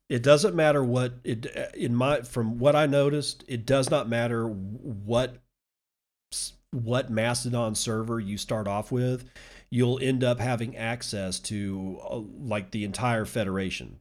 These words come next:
because it's a federated system. Um, so, I mean, and you can, you can actually start up your, your own Mastodon instance if you want. Shit, I mean,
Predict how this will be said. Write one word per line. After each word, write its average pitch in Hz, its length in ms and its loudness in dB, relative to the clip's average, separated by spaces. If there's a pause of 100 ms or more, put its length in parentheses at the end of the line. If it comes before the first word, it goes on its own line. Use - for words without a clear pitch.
because 95 340 -4
it's 110 220 -10
a 95 60 -6
federated 101 800 -2
system. 80 520 -8 (560)
Um, 101 520 -2 (160)
so, 110 360 2
I 131 120 2
mean, 131 160 4
and 117 180 2
you 214 100 8
can, 190 200 0
you 160 240 2
can 269 120 2
actually 202 420 -2
start 175 300 4
up 170 200 0
your, 160 160 2
your 147 320 -2
own 160 480 2 (180)
Mastodon 147 760 2
instance 123 540 0
if 120 160 -6
you 104 80 -4
want. 190 400 -4 (720)
Shit, 196 480 4
I 123 80 0
mean, 139 480 0